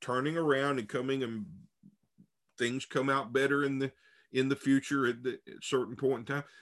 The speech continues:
that happens to the just and the unjust. That happens to the believer and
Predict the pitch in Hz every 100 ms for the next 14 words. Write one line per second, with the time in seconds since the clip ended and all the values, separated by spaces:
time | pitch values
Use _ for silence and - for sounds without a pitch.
0 | - _ 127 147 180 175 170 156 - 147
1 | 131 113 147 143 - 147 139 131 160 190
2 | 98 - - 123 143 135 - 120 - 120
3 | 101 90 107 135 170 165 - 135 156 170
4 | 160